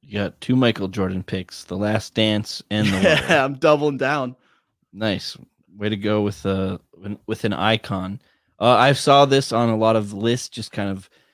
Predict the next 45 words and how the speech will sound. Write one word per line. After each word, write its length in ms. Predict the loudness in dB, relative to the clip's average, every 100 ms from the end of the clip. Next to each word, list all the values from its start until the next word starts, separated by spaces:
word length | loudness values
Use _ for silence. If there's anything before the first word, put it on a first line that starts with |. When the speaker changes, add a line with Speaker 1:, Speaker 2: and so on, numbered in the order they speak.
| _ _ -10
Speaker 1:
uh, 140 | -8
brainstorming 880 | -4 -2 -2 -4 -8 -6 -6 -6 -8
T 180 | -10 -10
V 140 | -8
shows. 320 | -6 -4 -4
I 60 | -4
saw 240 | -8 -6
this 220 | -6 -8 -8
on 80 |
a 60 | -8
lot 220 | -6 -6
of 60 | -6
lists 360 | -6 -8 -10
that 260 | -12 -12 -12 _ _ _ _
would 160 | -14 -12
say 380 | -6 -4 -4 -6
the 160 | -12
top 400 | -8 -4 -4 -6
T 160 | -10 -8
V 100 | -8
shows 320 | -8 -8 -10
of 100 | -8
all 140 | -8
time. 380 | -8 -10 -10 -10
The 100 | -10
Wire 580 | -8 -6 -4 -6 -8 -14 _ _ _ _
was 160 | -2
always 340 | 2 2 0 -4
in 80 |
the 80 | -4
mix, 380 | -2 -4 -8 -14
so 320 | -12 -12 -12 -6
gotta 180 | -4 -4
respect 440 | -6 -6 -8 -8
the 100 | -16
pick 280 | -14 -16 -12
right 200 | -12 -12
there. 360 | -10 -8 -8 -10 _ _ _ _ _ -10
Um, 380 | -4 -4 -4 -10 _ _ _ _ _
I'm, 240 | -4 -2 0
my 180 | -2
final 320 | -2 -2 -4 -4
pick, 320 | -6 -6 -6
round 240 | -4 -4
twelve, 480 | -4 -2 -2 -2 -6